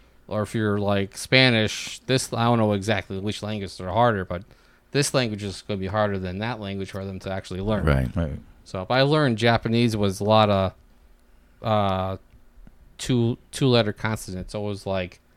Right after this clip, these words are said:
Speaker 1: it, it based on, like, two-letter words. So, like, ka, ki, ku.
Speaker 2: Oh.
Speaker 1: Like, you know, like, the vowels,
Speaker 2: Mm.
Speaker 1: literally, like, just the vowels with, like, a C in front of it or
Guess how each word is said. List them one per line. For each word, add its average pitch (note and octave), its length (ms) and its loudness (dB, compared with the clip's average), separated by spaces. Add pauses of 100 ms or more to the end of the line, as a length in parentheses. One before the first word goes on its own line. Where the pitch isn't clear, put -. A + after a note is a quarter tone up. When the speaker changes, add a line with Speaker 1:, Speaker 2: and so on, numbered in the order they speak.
(500)
Speaker 1:
it, A2+ 200 2
it A2+ 120 -2
based B2+ 300 4
on, A2+ 200 6
like, G2+ 340 0
two-letter G2+ 460 0
words. F#2+ 360 -2
So, G2 160 -2
like, F#2 200 -4
ka, G2+ 320 0
ki, G2 420 -6
ku. F#2+ 360 -6 (400)
Speaker 2:
Oh. G#2+ 100 6
Speaker 1:
Like, F2+ 260 4
you C#3+ 80 -2
know, B2+ 120 -2
like, G#2 260 -4 (460)
the A2 280 4
vowels, C3+ 680 2
Speaker 2:
Mm. A2+ 180 6
Speaker 1:
literally, B2 280 8
like, A2 200 8
just G#2+ 300 -2
the A2 80 0
vowels A2 480 4
with, G2+ 200 0
like, F#2+ 360 0 (500)
a F#2+ 80 -2
C C3 240 6
in A2 80 6
front G2 260 4
of F#2 80 -2
it F2+ 160 0
or F2 220 -4